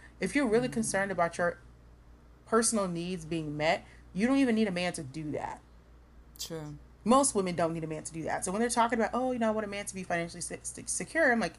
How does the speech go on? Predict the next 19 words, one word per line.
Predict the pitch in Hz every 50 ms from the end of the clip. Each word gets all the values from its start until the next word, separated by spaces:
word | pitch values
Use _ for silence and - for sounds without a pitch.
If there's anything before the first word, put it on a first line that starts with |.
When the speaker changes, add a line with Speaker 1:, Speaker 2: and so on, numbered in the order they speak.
| - - - - - - -
Speaker 1:
"Well, | 202 214 214 196 -
of | 202 196 -
course, | - - 330 381 349 269 294 311 - - - - - -
because | 226 220 240 226 220
you | 226 220
want | 226 226 208 -
someone | - 220 208 202 190
like | 180 175 165 -
yourself." | - - - - 208 190 - - - - - - - - - - - - - - - - - - - - - - -
Speaker 2:
Right. | 196 175 170 160 202 190 -
Speaker 1:
But | -
when | - 214 220 220
we | 254 262
talk | - - - 220 214 214
about | 214 185 185 170 165 160
feeling | - - - 202 202 185 170 175
safe | - - - 190 185 185 - -
in | 175 170
relationships, | 156 151 165 170 170 - - 175 170 - - 160 151 147 - -